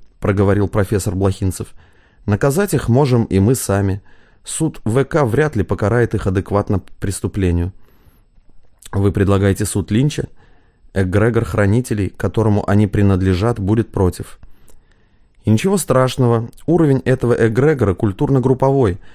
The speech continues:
даже не государственный. В его функции входит всего лишь качественное сохранение остатков наследия культур, а не регуляция модели реальности. Масштабы наших эгрегоров позволят нам.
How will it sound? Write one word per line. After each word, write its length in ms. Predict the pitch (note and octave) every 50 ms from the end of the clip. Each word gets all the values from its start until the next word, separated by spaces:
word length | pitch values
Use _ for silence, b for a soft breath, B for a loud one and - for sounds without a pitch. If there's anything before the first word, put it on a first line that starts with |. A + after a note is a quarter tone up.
| b b b b b
даже 260 | - F#2+ A#2+ A#2 A#2+
не 120 | B2 B2 B2
государственный. 840 | C3+ B2+ - C#3+ A#2 G2+ F#2 F#2+ - - - - G2 F#2 F2 - b b b b b b b b b b -
В 40 | F#2+
его 220 | G#2 A#2 C#3+ F#3
функции 420 | F#3 - F3 F3 - - - E3
входит 340 | C#3+ - - D#3 D3+ D3 C3+
всего 400 | - - - - - B2 B2+ C#3+
лишь 300 | C#3+ C#3 B2+ - - - -
качественное 720 | - - B2 C3 - - B2 - - B2 A#2+ A#2 A#2 A2+
сохранение 680 | A2 - A2+ - - G2+ G2+ G2+ G#2+ A#2 A#2+ A#2 A2+ -
остатков 600 | - - G2 - - A#2 A#2 - - A#2 - -
наследия 420 | A2 G2+ - - A2+ A#2 G#2+ A2
культур, 480 | G2 - A2 G#2 - - C#3 A#2 - b b b b b b b b
а 100 | - F#2
не 140 | G2+ G2+ F#2+
регуляция 680 | G2+ G2 F#2+ G2+ G2 A2 A#2+ A#2+ - - - F#2+ F2+
модели 440 | F2+ F#2 F#2 E2+ G2 F#2+ G2+ G2+ F#2+
реальности. 720 | - F#2+ G2+ F#2+ F2+ E2+ E2+ E2+ E2+ - - - - A#2 b b b b b b b b b b b b
Масштабы 440 | - G2+ A2 - - F#3+ F#3 F3 F3
наших 340 | E3+ E3 D#3 - D3 - D3+
эгрегоров 560 | D3+ C3 A#2 B2+ C#3 D3 C3+ D3 C#3 C3+ -
позволят 580 | - - A#2+ G#2+ G#2 G#2+ A#2 C3+ C3+ C3 - -
нам. 320 | A#2 A2+ A#2+ B2 A#2+ B2+